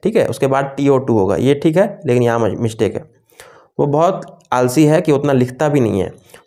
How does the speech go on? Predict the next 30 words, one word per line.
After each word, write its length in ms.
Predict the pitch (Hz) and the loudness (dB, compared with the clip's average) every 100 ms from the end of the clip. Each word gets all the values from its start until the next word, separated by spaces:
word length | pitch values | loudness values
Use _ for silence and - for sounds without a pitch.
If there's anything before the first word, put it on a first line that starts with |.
| - | -2
तो 80 | 139 | -2
टी 440 | - - 175 208 | -2 -8 0 2
डबल 280 | 180 170 170 | 2 2 0
ओ 280 | 151 180 220 | 2 2 4
जो 200 | 220 160 | 4 4
यहाँ 220 | 139 135 | 2 0
पे 100 | 127 | 0
होगा, 500 | 117 139 233 - - | 2 2 0 -6 -8
उसको 280 | 127 - 165 | -8 -2 -2
हटा 220 | 143 143 | 0 -2
के 120 | 139 | -2
हम 140 | 139 139 | 0 0
लोग 120 | 143 | 0
क्या 100 | 147 | 0
लगाते 320 | 156 151 151 | 2 0 0
हैं? 80 | 226 | -4
so 320 | - - 131 | -4 0 2
लगाते 400 | 110 98 - - | 2 0 -2 -6
हैं, 100 | - - _ - _ - | -10 -14 _ -20 _ -6
ठीक 160 | 170 160 | -2 0
है। 320 | 101 - - | 0 -2 -4
देखिए, 220 | 139 151 113 | -2 0 -2
टी 460 | - - 180 208 | -2 -2 0 2
डबल 280 | 196 185 185 | 2 4 4
ओ 80 | 185 | 4
जब 120 | 185 | 2
सेंटेंस 440 | - 156 156 170 | 2 0 2 0
से 60 | 165 | 0
हटता 360 | 156 123 - 110 | 0 -2 -4 -4
है, 160 | - | -6